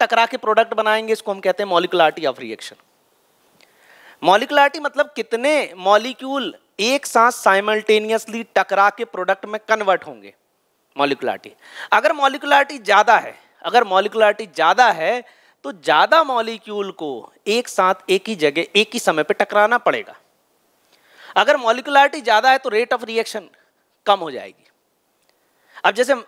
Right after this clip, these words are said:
आप समझो, इस पूरी दुनिया में चार लोग हैं और चारों को एक साथ एक ही जगह एक ही समय पे मिलना है, तो वो असंभव जैसा है।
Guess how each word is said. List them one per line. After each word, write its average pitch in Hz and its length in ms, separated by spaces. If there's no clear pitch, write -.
आप 208 160
समझो, 175 380
इस 247 100
पूरी 226 220
दुनिया 208 260
में 214 80
चार 175 260
लोग 147 240
हैं 113 100
और 185 80
चारों 190 320
को 214 120
एक 208 180
साथ 208 260
एक 180 160
ही 220 60
जगह 190 220
एक 190 180
ही 220 60
समय 196 200
पे 196 120
मिलना 139 260
है, 110 140
तो 226 60
वो 226 80
असंभव 185 360
जैसा 127 280
है। 101 140